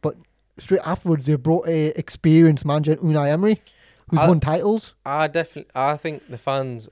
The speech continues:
Speaker 2: are justified asking for change with Wenger, 'cause they've had enough time with Wenger, seeing where the club's going, and even after the, initially when they started bubbling up with, you know, Wenger out, all this type of stuff,
Speaker 1: Mm-hmm.
Speaker 2: um,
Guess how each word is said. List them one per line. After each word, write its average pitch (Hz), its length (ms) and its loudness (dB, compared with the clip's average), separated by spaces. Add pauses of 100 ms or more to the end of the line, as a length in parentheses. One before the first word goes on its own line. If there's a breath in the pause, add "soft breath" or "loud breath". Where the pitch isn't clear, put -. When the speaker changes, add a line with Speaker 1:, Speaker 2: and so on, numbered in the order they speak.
Speaker 2:
are 120 120 -6
justified 127 640 -6
asking 113 400 -12
for 110 280 -6
change 117 540 -10
with 113 340 -8 (200)
Wenger, 113 360 -6 (340 soft breath)
'cause 117 160 -12
they've 131 200 -2
had 131 180 -6
enough 139 420 -4
time 113 600 -8
with 143 340 -4
Wenger, 117 340 -2
seeing 123 320 -10
where 123 160 -2
the 113 80 -10
club's 123 260 -12
going, 120 360 -2 (320 soft breath)
and 135 180 -8
even 151 240 -6
after 147 380 -6
the, - 360 -6 (140)
initially 156 380 -8
when 135 160 -8
they 135 140 -8
started 120 440 -8 (180)
bubbling 123 380 -4
up 123 220 -4
with, 110 200 -6 (380 soft breath)
you 120 60 -8
know, 117 100 -2
Wenger 113 320 -2
out, 113 300 -2
all 113 220 -2
this 113 180 -8
type - 220 -12
of 113 60 -18
stuff, - 360 -10 (200 soft breath)
Speaker 1:
Mm-hmm. 143 260 -2 (100)
Speaker 2:
um, 110 500 -6